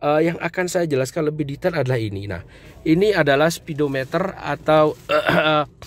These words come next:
meter cluster dari Honda H R V, teman-teman sekalian. Oke.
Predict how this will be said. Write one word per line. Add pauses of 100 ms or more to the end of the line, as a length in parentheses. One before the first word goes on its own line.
(1120)
meter
cluster
dari
Honda (480)
H
R
V,
teman-teman
sekalian.
Oke.